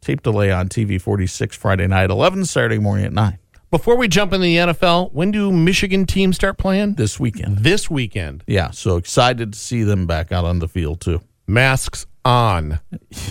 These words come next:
Speaker 1: <laughs> That's gonna be tough.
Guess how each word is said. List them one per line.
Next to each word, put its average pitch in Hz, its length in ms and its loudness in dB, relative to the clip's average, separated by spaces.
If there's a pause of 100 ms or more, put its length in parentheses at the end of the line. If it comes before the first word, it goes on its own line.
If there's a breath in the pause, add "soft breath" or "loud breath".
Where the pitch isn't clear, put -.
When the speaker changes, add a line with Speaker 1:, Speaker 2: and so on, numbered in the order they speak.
(160)
Speaker 1:
<laughs> - 1040 -10
That's 180 340 2
gonna 107 200 -4
be 82 140 -10
tough. - 600 -2